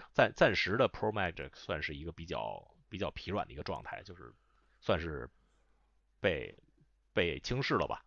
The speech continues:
啊，被放在一边了，被晾在一边了。但是竞技万智牌，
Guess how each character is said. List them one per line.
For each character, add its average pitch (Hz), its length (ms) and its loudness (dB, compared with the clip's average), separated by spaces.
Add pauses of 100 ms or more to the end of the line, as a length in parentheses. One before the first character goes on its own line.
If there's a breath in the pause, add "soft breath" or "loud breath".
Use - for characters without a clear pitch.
啊， 80 120 -6
被 104 120 -6
放 98 120 0
在 90 60 0
一 82 60 -4
边 107 200 6
了， - 100 -2 (280 soft breath)
被 - 80 -8
晾 101 140 2
在 85 80 -2
一 80 60 -4
边 101 200 4
了。 - 120 -6 (320 loud breath)
但 240 160 12
是 160 120 2
竞 208 260 6
技 123 100 6
万 92 140 8
智 90 80 4
牌， 85 340 2